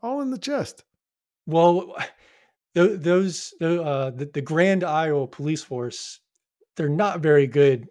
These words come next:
Speaker 2: at aiming because one of the
Speaker 1: Yeah.
Speaker 2: officers shot Buddy in the shoulder. <laughs>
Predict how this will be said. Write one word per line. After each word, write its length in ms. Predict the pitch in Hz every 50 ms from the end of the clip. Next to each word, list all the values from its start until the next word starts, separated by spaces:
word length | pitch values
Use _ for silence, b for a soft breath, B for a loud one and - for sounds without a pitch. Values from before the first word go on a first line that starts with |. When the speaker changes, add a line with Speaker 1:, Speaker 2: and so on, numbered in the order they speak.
| _ _ _ _ _ _ -
Speaker 2:
at 140 | 147 147 -
aiming 540 | 165 156 165 170 185 196 208 214 220 208 - _
because 380 | 160 139 - 165 156 147 139 131
one 200 | 147 160 180 214
of 60 | 131
the 80 | 127 147
Speaker 1:
Yeah. 60 | 135
Speaker 2:
officers 400 | 135 139 - 147 143 147 139 135
shot 400 | - - 165 160 185 170 131 -
Buddy 280 | 156 156 180 175 156 147
in 60 | 143 143
the 60 | 143
shoulder. 400 | - 175 185 202 170 - - -
<laughs> 60 | -